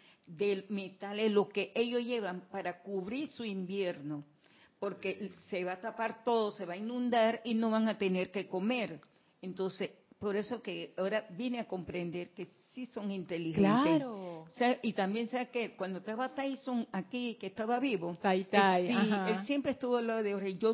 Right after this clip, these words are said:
Speaker 1: nunca oí a Tyson ladrar, nunca ladró,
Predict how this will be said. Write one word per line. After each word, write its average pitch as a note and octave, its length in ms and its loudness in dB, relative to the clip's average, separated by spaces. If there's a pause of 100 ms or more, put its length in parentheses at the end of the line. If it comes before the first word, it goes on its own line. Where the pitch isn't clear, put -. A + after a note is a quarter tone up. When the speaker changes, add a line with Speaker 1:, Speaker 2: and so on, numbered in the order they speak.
(140)
Speaker 1:
nunca D#4 640 2
oí A3 260 6
a G#3 200 2
Tyson F#3 540 -2 (160)
ladrar, E3 540 0
nunca A3 720 2
ladró, D#3 480 -2